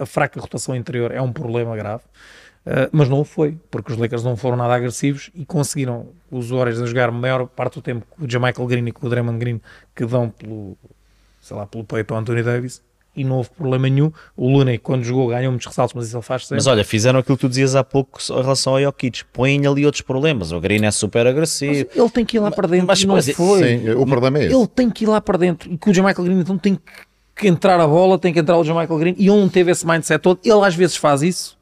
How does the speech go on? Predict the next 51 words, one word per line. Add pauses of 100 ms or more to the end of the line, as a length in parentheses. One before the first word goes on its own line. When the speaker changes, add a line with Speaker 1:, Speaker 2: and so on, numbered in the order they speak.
(120)
Speaker 1:
outras
vezes
não
faz.
Ele
com
o
Memphis
em
muitos
jogos
fez
isso. (280)
Com
o
Tillman,
coitado
do
Tillman,
quando
ele
foi
agressivo, (180)
Speaker 2:
Claro,
Speaker 1:
o
Tillman
Speaker 2:
sim,
Speaker 1:
nem
Speaker 2:
não
tem
Speaker 1:
chegava.
Speaker 2:
hipótese.
Speaker 3:
E,
Speaker 1:
E
Speaker 3:
e
Speaker 1:
ele
Speaker 3:
a
Speaker 1:
ontem
Speaker 3:
carregar
Speaker 1:
não
Speaker 3:
no,
Speaker 1:
fez.
Speaker 3:
e
a
carregar
no
ressalto
ofensivo,
Speaker 1:
Tudo.
Speaker 3:
eh,
Speaker 1:
Zero.